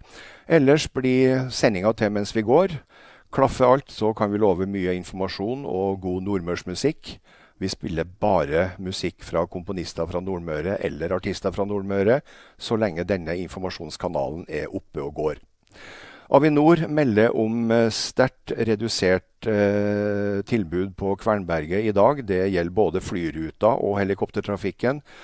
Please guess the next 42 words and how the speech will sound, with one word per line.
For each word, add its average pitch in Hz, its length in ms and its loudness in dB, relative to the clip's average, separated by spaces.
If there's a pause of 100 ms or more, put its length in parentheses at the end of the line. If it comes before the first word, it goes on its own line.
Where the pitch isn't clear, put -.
(260)
En 131 140 4
oversikt 120 520 2
viser 110 340 2
at 101 120 -2
det 101 200 0
i 110 80 -2
dag 104 480 4
går, 92 400 0
eh, 98 160 2
tre 113 340 0
fly 92 300 -2
til 95 360 -2
Bergen 92 520 0
i - 80 -2
løpet 113 220 0
av 107 120 -2
dagen, 113 340 4 (400)
og 120 160 6
et - 80 -8
sas-fly - 600 0
til 113 140 -4
Oslo 92 420 -4
i 95 120 -2
halv 98 240 4
åtte-tida 80 560 -6 (100)
i 78 120 -6
kveld. 87 340 -2 (640)
Avinor 135 400 6
ber 113 340 4
alle 98 420 2
om 104 180 -2
å 101 60 -2
følge 107 200 0
med 85 180 -2
på - 100 -2
Avinors 104 420 0
hjemmesider 107 600 2
for - 120 -2
å 135 100 0
holde 87 180 0
seg - 180 -2
oppdatert - 640 -6